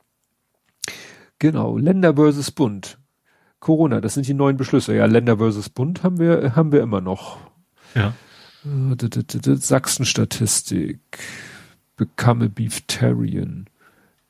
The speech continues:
Speaker 1: Schufa-Scheck. Karl Da-, Karl Dall? War Karl Dall da gestorben?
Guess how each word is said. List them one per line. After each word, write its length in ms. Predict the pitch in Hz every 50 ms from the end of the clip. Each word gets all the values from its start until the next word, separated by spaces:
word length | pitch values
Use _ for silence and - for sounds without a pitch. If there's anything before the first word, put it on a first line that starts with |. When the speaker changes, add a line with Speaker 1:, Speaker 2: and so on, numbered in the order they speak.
| _ _ _ _ _ - - _ _ _
Speaker 1:
Schufa-Scheck. 1400 | - - - - 208 214 - - - 123 110 - 107 - - - - - - - 117 120 - - _ - - - _
Karl 360 | - - 123 127 131 131 123
Da-, 320 | 117 135 135 147 - - 123
Karl 260 | - - 120 110 104
Dall? 320 | - 107 101 110 151 226 240 - _ _ _ _ _ 180 _ _ _ _ _ _ _ _ _ _ _ _ _ _ _ _ _ _ - _ _ _ _ _ _
War 140 | - - -
Karl 280 | - - - 92 90 82
Dall 240 | - 80 - 90 95
da 140 | 117 120
gestorben? 600 | 117 123 131 - - - 139 139 143 143 170 196